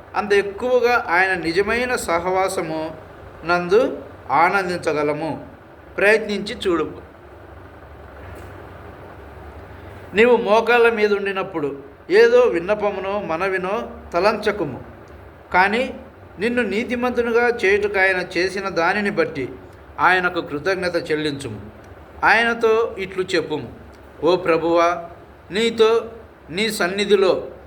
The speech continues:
ఉండాలనే కోరిక తప్ప నాకు వేరే మనవి లేదు. నీవు నాతో ఉన్నావని భావించుటకు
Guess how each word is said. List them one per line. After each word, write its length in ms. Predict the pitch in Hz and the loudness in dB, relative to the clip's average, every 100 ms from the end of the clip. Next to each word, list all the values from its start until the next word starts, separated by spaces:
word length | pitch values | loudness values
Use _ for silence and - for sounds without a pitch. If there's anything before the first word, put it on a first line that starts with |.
| - | -14
ఉండాలనే 560 | 139 196 220 226 214 208 | -6 0 4 4 2 0
కోరిక 400 | 208 170 208 214 | 0 0 2 0
తప్ప 340 | 208 170 170 156 113 - - 135 | -2 -4 -2 -2 -2 -10 -18 -4
నాకు 580 | 165 190 190 156 160 - - - 123 | 2 2 2 -4 -4 -6 -16 -18 -4
వేరే 360 | 160 175 190 | 0 2 2
మనవి 400 | 180 151 165 160 | 2 0 0 0
లేదు. 600 | 139 143 147 143 127 98 - - - - - - - - - - - - | 0 2 2 0 -2 -4 -14 -20 -20 -20 -20 -20 -20 -20 -20 -20 -20 -6
నీవు 180 | 220 277 | 2 4
నాతో 460 | 226 180 208 233 226 | 4 4 4 4 2
ఉన్నావని 560 | 190 190 226 233 226 | 0 0 2 2 0
భావించుటకు 880 | 202 156 170 202 208 208 180 143 127 | -2 2 2 2 -4 -4 -4 -4 -8